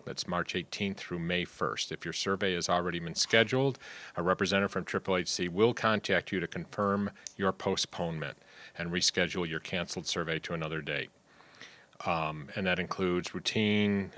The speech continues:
uh, M D S and non-M D S, that's, uh, Medicare deemed status and non-M D S, uh, reaccreditation, special and, uh, uh, Medicare deemed status and special non-Medicare deemed status, interim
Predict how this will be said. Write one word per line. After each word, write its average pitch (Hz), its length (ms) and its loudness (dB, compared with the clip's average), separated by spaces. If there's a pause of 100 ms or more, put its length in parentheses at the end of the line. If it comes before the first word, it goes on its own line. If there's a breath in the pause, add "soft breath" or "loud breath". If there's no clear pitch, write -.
uh, 80 480 -4
M 98 160 -2
D 92 160 0
S 85 260 2
and 82 120 -6
non-M 95 340 2
D 90 140 0
S, 82 160 -2
that's, - 320 -4
uh, 76 120 -4 (280)
Medicare 82 380 -6
deemed 98 180 0
status 87 320 -2
and 78 80 -8
non-M 90 320 -6
D 87 160 -6
S, 82 340 -4 (120)
uh, 85 160 -4 (100)
reaccreditation, 90 800 -4
special 101 580 2 (320 loud breath)
and, 85 460 -4
uh, 82 300 -4 (260)
uh, 82 220 -4 (520)
Medicare 95 320 0
deemed 90 200 -2
status 85 320 -2
and 82 120 -8
special 92 540 -2
non-Medicare 87 580 -2
deemed 82 220 -6
status, 80 460 -4
interim 101 440 2